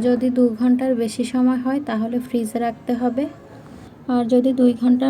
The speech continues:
ম্যারিনেট করেন তাহলে নর্মাল টেম্পারেচারে রাখতে হবে। ছয় ঘন্টা পর আমি একটি বোলে দুই কাপ ময়দা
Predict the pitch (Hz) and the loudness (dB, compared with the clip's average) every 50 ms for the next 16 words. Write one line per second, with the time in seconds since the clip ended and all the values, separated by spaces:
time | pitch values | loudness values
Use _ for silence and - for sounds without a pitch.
0 | 262 254 247 233 233 240 247 247 247 247 - - 254 254 262 277 294 294 - - | 6 6 4 4 2 2 2 2 2 0 0 0 0 2 4 4 2 2 0 -2
1 | 233 226 214 220 240 269 277 262 233 220 220 220 220 226 226 220 - 247 233 226 | -2 -2 0 0 0 2 2 2 2 2 2 0 0 0 -2 -4 -4 -4 -4 -2
2 | - 247 240 240 240 - 247 247 247 240 233 220 220 - - 240 220 247 240 240 | -2 -2 -2 -2 -2 -2 -2 0 0 -2 -2 -4 -8 -8 -8 -4 -2 -2 -2 -2
3 | 277 302 294 - - - - - - - - - - - - _ - - - - | -2 -4 -4 -8 -14 -20 -20 -20 -20 -20 -20 -20 -20 -20 -20 _ -20 -20 -20 -20
4 | - - - - - - - - - - - 247 247 247 240 247 240 247 254 262 | -20 -20 -20 -18 -18 -18 -20 -18 -18 -10 -2 2 2 4 4 4 2 2 2 2
5 | 254 254 262 262 254 - 254 240 240 262 294 294 - - 226 226 226 233 240 233 | 0 0 -2 -4 -4 -2 -2 -2 0 -2 -4 -4 -4 -4 -4 -4 -4 -4 -4 -6
6 | 220 - - 254 247 226 240 247 247 240 233 226 240 233 214 226 226 226 220 - | -8 -4 -2 0 0 2 2 2 2 0 0 -2 -4 -2 -2 0 0 -2 -2 -2
7 | 226 233 240 240 - 240 226 226 220 226 220 214 220 233 | -2 -4 -4 -4 -4 -4 -2 0 0 0 0 0 0 -2